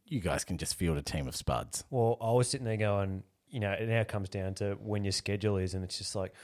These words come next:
Speaker 2: "Oh, geez, we've got these guys coming up." It's just like, maybe I pull out the fake mustache and go train with the boys, and it's like, "Oh, no.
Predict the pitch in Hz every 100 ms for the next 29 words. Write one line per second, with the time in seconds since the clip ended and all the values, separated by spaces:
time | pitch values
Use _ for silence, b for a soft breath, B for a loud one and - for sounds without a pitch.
0 | B - 143 - 139 117 131 143 - 127
1 | 135 143 123 - 113 107 107 113 - 104
2 | 104 101 b b 123 120 120 110 - 110
3 | 107 104 - 101 104 104 - 101 98 107
4 | 98 98 95 - 101 101 101 101 101 -
5 | 98 104 104 104 104 117 151 156 156 175
6 | 180 180 170 151 139